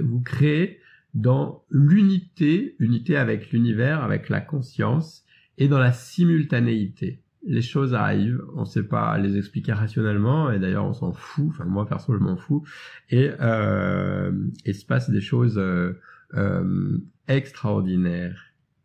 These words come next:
Et vous oubliez pas de demander à l'univers, euh, donc quand vous voulez que-, manifester quelque chose comme ça, vous dites, euh, « Univers, est-ce que je peux avoir cela ? »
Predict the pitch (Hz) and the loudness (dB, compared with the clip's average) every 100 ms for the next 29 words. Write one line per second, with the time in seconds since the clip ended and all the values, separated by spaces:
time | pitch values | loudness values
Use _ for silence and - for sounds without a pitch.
0 | _ _ _ _ _ _ - _ _ _ | _ _ _ _ _ _ -20 _ _ _
1 | 127 120 117 110 98 90 - 110 131 151 | 2 4 4 4 4 2 2 2 2 2
2 | 151 110 92 92 90 87 90 123 135 92 | 0 0 -2 0 0 0 2 2 2 0
3 | 87 85 85 95 107 135 156 160 - - | 0 -2 -2 -2 0 2 2 -2 -4 -18
4 | - - _ - 98 92 90 95 101 98 | -20 -20 _ -4 -2 -2 -2 -2 -2 -2
5 | 92 98 101 107 117 - 104 - _ _ | 0 0 0 0 0 -2 -4 -6 _ _
6 | - 127 104 104 113 - - 104 95 - | -4 -2 0 -4 -6 -4 -2 -4 -6 -12
7 | - - 117 - - 95 - - 139 127 | -14 -6 -4 -4 -6 -6 -4 -2 0 2
8 | 101 113 - 180 170 - - _ - 175 | 0 0 0 0 -2 -8 -20 _ 4 6
9 | 165 120 113 139 196 - _ - 156 - | 6 4 2 -2 -4 -10 _ -4 -4 0
10 | 175 170 170 117 104 147 180 - 151 110 | -4 0 0 2 2 0 -2 -2 0 0
11 | 90 - | -2 -10